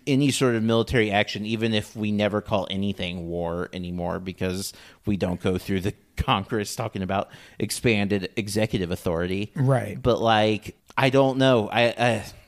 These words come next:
Speaker 1: there's no way that any sort of aggressive action will not totally blow up in his face.
Speaker 2: Yeah.
Speaker 1: 'Cause his administration has not shown itself capable of handling mass crises, and that's what a war is, basically, an extended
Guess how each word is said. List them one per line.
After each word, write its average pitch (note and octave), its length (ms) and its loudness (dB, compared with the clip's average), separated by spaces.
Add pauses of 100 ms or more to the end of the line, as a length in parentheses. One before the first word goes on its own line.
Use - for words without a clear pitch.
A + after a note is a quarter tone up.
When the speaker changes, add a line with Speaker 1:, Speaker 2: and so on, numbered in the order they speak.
Speaker 1:
there's C3 220 0
no C#3 200 4
way B2 240 4
that G#2+ 280 -2 (160)
any A2+ 220 0
sort A2 220 -2
of F#2+ 80 -2
aggressive F2 420 -4
action E2 500 -6
will G2+ 360 -4
not F2 280 -6 (300)
totally G2 460 0
blow E2 180 -6
up - 220 -8
in F2 80 -6
his F#2 180 -10
face. - 400 -10 (160)
Speaker 2:
Yeah. A#2+ 320 -2 (160)
Speaker 1:
'Cause G#2+ 240 0
his A#2 300 0
administration D3 560 2
has C3+ 160 0
not C#3 180 2
shown D3 200 0
itself C#3 360 0
capable B2+ 640 0 (100)
of G#2+ 140 -2
handling A#2+ 760 2 (440)
mass A#2 340 2
crises, B2+ 520 -2
and G#2+ 140 2
that's A#2+ 220 0
what C3+ 260 2
a A2 80 -2
war A#2+ 400 0
is, A#2+ 280 0
basically, A2+ 520 -4
an A#2 80 -6
extended G#2 640 -6